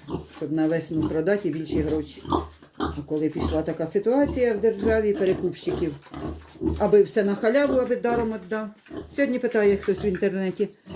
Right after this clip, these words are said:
«Куплю теляток недорого, тисяча, півтори». А хтось пише: «А даром не хоче».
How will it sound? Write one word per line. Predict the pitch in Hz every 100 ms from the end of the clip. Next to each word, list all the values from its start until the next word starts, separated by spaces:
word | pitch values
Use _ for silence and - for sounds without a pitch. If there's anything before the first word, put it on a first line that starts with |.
| - - - - - -
«Куплю | - 339 359 359
теляток | 330 285 269 269
недорого, | 262 262 262 254 240 254
тисяча, | 302 311 285 277 254
півтори». | 254 208 254 254 285 277 - _ _ _ _ _ -
А | 214
хтось | - 220
пише: | - 226 269
«А | 277
даром | 277 277 254
не | 262
хоче». | 269 269